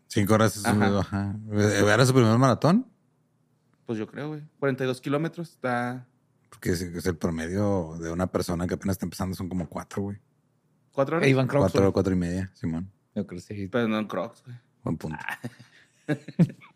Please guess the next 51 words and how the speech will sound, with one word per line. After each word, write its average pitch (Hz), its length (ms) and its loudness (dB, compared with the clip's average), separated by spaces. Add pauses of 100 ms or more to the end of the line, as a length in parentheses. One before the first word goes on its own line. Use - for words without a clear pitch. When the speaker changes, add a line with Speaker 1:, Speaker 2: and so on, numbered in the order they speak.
(400)
Speaker 2:
No 208 120 6
sé, 233 180 4
güey, 233 160 4
pues 214 120 2
también 214 220 8
Speaker 3:
Güey, 226 60 6
yo 247 60 10
voy 277 80 10
a - 20 8
Speaker 2:
trae 285 60 8
como - 20 8
una 247 100 10
Speaker 3:
romper 233 180 8
un 320 120 10
Speaker 2:
tirita, - 80 4
Speaker 3:
pinche 233 160 6
Speaker 2:
¿no? 302 40 6
Para - 0 -
Speaker 3:
video, 311 60 6
Speaker 2:
que 285 60 8
Speaker 3:
va 285 40 10
a - 40 4
ser 285 100 6
Speaker 2:
no - 60 4
Speaker 3:
el - 60 -2
primer 208 340 8
Speaker 2:
chanclee. - 220 -4 (140)
Speaker 3:
vato 220 440 2
que 160 360 4
termine 160 260 8
un 180 60 10
maratón 175 360 6
en 180 100 8
bici. 151 400 4 (1900)
Speaker 1:
Esa 92 200 0
es 95 80 0
otra 104 160 2
Speaker 2:
Es, 95 40 2
sí, 117 120 4
Speaker 1:
competencia. 113 460 4
Speaker 2:
es 143 40 -4
otra 127 180 0
Speaker 3:
¿Eh? - 40 6
Speaker 1:
competencia. 110 580 -8
Ajá, 92 200 0
es 90 100 -4
el 90 100 -8
Tour 95 160 4
de 92 60 4
France. - 480 -2
Y 87 160 -2